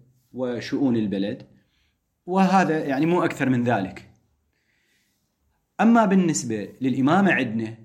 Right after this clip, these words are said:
لا، هي إلها مقام معنوي كبير جدًا. هذا المقام المعنوي له إشارات في الآيات القرآنية الكريمة، له وظيفة أساسية غير حفظ الدين الظاهري،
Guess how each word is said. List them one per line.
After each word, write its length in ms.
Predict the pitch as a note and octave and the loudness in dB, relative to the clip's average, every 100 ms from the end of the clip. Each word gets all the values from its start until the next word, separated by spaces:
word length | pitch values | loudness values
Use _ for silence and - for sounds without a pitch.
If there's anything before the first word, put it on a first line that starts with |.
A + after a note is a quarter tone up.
| - | -10
لا، 180 | A2+ | -8
هي 220 | A2 A#2 G#2+ | -6 -6 -6
إلها 160 | A#2+ | -8
مقام 680 | A2 F#2+ G#2 B2 D#3+ F#3+ - - - _ G#2+ | -8 -8 -4 0 0 0 -4 -14 -20 _ -14
معنوي 680 | F2+ A#2 B2 C3 D#3 F#3+ - | -6 -2 0 2 0 -2 -10
كبير 340 | - G2 G#2 A2+ | -12 -8 -6 -6
جدًا. 600 | B2 C3 B2 D#3 F3+ - - _ | -4 -4 -2 -2 -2 -8 -16 _
هذا 180 | A2+ G#2 | -10 -6
المقام 400 | G#2 G2+ G#2+ G#2+ | -6 -6 -6 -6
المعنوي 880 | G2+ F#2 G2 G2+ A#2+ C3+ E3+ D#3 - _ _ _ A#2+ | -6 -6 -6 -4 -2 -2 -2 -8 -14 _ _ _ -12
له 280 | B2 D#3 C#3+ | -4 -2 -2
إشارات 560 | - G#2+ A#2 C#3+ D#3 | -6 -6 -4 -4 -4
في 100 | - | -6
الآيات 360 | D#3 D#3 D#3 D#3 | -6 -4 -6 -6
القرآنية 460 | D3+ D#3 D#3+ E3 | -6 -6 -4 -4
الكريمة، 560 | D#3 D#3+ D#3 E3 E3+ D#4 - - _ _ - | -4 -4 -4 -2 -2 -4 -10 -20 _ _ -4
له 200 | C#3+ D#3+ | -2 0
وظيفة 580 | C#3 A2+ C3 C#3 F3 C#3 | 0 0 -2 0 -2 -4
أساسية 800 | - D#3 - F3 F3 F3+ F3+ - _ _ _ - | -6 -6 -6 -2 0 0 -4 -10 _ _ _ -10
غير 180 | B2+ E3+ | -4 -4
حفظ 360 | - E3 D3+ D#3+ | -4 -8 -4 -2
الدين 380 | C#3 D3 D#3+ | 0 0 0
الظاهري، 760 | D#3 B2+ D#3 D3 E3 D#3 D3 - | 0 0 0 0 2 0 0 -4